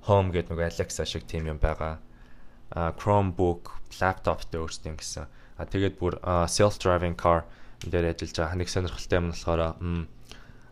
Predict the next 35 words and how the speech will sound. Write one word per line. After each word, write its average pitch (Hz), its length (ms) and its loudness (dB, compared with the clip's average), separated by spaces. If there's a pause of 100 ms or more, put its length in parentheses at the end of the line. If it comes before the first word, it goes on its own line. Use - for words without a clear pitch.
нөгөө 87 280 2 (440)
хилдэг - 400 -2
шар, - 400 4
нөгөө 92 360 2 (360)
том 110 240 0
хилдэг 98 240 -2
шараар 90 320 -2
явдаг 90 240 -6
шүү - 240 -8
дээ 82 40 -6
хүмүүс 82 280 -8
ингээд 80 260 -10 (540)
дээшээ 85 320 -6
ингээд 82 160 -8
гал 85 160 -2
үлээлгээд 82 500 -8 (380)
баллоноор 87 480 -4
ингээд 80 240 -8
дээшээ 80 240 -6
үлээгээд 80 320 -6
нисдэг - 320 -8
шүү - 80 -8
дээ, - 160 -8
тий. 90 120 -2 (280)
Тийм 123 240 4
юмар 95 320 4
ингээд, 85 320 0 (480)
а, 85 240 2
хөдөө 95 480 2
байгаа 85 160 -2
ингээд 82 120 0
уул 87 200 0
мол 85 160 -4
нэр 85 240 -4
амьдэрдэг 82 320 -8